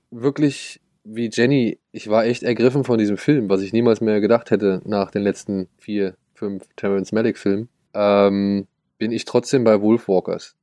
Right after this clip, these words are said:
Aber nur kurz, ich, ich muss sagen, ich finde, das Entscheidende an den Hidden Life ist tatsächlich für mich etwas, was ihr beide, glaub ich, nicht so wichtig seht, nämlich die Geschichte. Weil der Film hat endlich mal wieder eine Geschichte gehabt. Und das ist etwas, was ich bei Terrence Malick halt echt vermisst habe in den letzten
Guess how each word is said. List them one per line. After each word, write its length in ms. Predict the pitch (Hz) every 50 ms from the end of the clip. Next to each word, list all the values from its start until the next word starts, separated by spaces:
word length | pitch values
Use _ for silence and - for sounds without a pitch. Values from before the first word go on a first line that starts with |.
| _ -
Aber 160 | 110 113 123
nur 120 | 135 135
kurz, 260 | - 151 147 135 -
ich, 240 | - - - - -
ich 140 | 131 - -
muss 180 | 131 135 139 -
sagen, 320 | 151 151 156 156 139 120 -
ich 180 | - 113 - -
finde, 200 | - 139 139 135
das 100 | 127 127
Entscheidende 560 | 123 117 - - 123 127 135 139 143 139 -
an 120 | 110 123
den 120 | 120 120 110
Hidden 240 | 117 127 139 143 131
Life 340 | 127 127 127 135 131 - _ -
ist 140 | 131 -
tatsächlich 360 | - 131 117 - 135 123 123 -
für 140 | - 117
mich 260 | 117 135 143 - - - _ _
etwas, 340 | - 123 110 - 123 120 113
was 160 | 120 120 104
ihr 160 | - 127 123 110
beide, 240 | 117 117 123 123
glaub 160 | 117 117 120 113
ich, 80 | -
nicht 140 | - 143 -
so 100 | - 113
wichtig 260 | 110 110 - 110 -
seht, 300 | - 113 113 117 - _
nämlich 260 | - 110 113 113 113 -
die 100 | 120 110
Geschichte. 440 | 110 - - 160 151 - 117 104 - _ _ _ _
Weil 380 | - 104 107 113 113 110 113 95
der 240 | 104 107 120 113 110
Film 240 | - 131 131 120 113
hat 140 | 139 -
endlich 180 | 151 139 113 107
mal 80 | 113 107
wieder 80 | 110
eine 140 | 110 107 104
Geschichte 340 | 98 - 120 104 - - 101
gehabt. 320 | 104 104 147 151 - _ _ _ _
Und 120 | 110 104
das 140 | 107 104 110
ist 100 | 110 120
etwas, 300 | 110 113 110 113 104 110
was 120 | 110 104
ich 120 | 107 101 -
bei 120 | 110 104
Terrence 300 | 95 104 110 110 104 -
Malick 420 | 107 104 117 139 139 135 - _ _ _
halt 280 | - - 110 110 98 -
echt 160 | 107 104 -
vermisst 340 | - - 110 135 135 - -
habe 220 | 107 101 101 101
in 60 | 92
den 140 | 98 98 98
letzten 500 | 101 95 - - - - 101 98 95